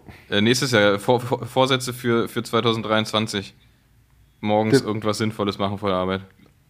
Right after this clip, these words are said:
Speaker 2: Aber dann noch um, um, um halb sechs. Vor der,
Speaker 1: Ja.
Speaker 2: vor der, wie heißt die, die schnelle Runde um sechs Uhr dreißig dienstags? Davor
Speaker 1: Der
Speaker 2: erst
Speaker 1: belgische
Speaker 2: mal
Speaker 1: Kreisel.
Speaker 2: fünf Uhr treffen, Yoga machen.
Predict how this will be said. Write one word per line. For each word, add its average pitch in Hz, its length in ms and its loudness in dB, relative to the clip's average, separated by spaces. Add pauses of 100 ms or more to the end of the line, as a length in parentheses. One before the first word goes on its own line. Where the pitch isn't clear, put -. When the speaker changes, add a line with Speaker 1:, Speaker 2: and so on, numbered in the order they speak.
(460)
Speaker 2:
Aber 120 240 2
dann 135 140 6
noch 139 180 6
um, 139 200 6
um, 131 400 4
um 135 260 4
halb 139 180 4
sechs. 143 380 2 (800)
Vor 131 160 4
der, 131 140 8
Speaker 1:
Ja. 127 120 6
Speaker 2:
vor 131 220 2
der, 123 340 8
wie 139 80 4
heißt 147 200 0
die, 135 40 -4
die 123 220 2
schnelle 127 260 4
Runde 139 260 4
um 131 120 2
sechs 135 240 0
Uhr - 80 6
dreißig 139 500 2
dienstags? 143 640 2
Davor 123 300 4
Speaker 1:
Der 127 80 4
Speaker 2:
erst 127 100 2
Speaker 1:
belgische 113 300 6
Speaker 2:
mal 107 60 0
Speaker 1:
Kreisel. 104 440 2
Speaker 2:
fünf 151 260 4
Uhr 143 300 6
treffen, 135 480 4
Yoga 123 320 6
machen. 110 320 0